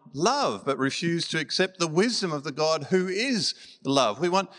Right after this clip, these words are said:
happiness, but can't imagine finding it in him. We want everything that God gives,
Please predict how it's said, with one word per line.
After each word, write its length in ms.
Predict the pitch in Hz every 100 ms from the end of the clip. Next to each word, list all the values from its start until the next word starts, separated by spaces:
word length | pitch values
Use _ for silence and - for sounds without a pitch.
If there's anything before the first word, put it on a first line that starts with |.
| -
happiness, 680 | - 262 285 208 160 -
but 200 | - 185
can't 340 | - 185 240 277
imagine 540 | 226 285 302 208 175
finding 420 | - 196 208 208
it 140 | 175 180
in 220 | 170 190
him. 540 | 165 262 220 104 85 - _ - - - -
We 100 | 190
want 240 | 196 175 - - -
everything 920 | 269 330 302 277 - 139 110 165 226 -
that 160 | 170 160
God 280 | 196 214 208
gives, 720 | 247 262 131 143 - -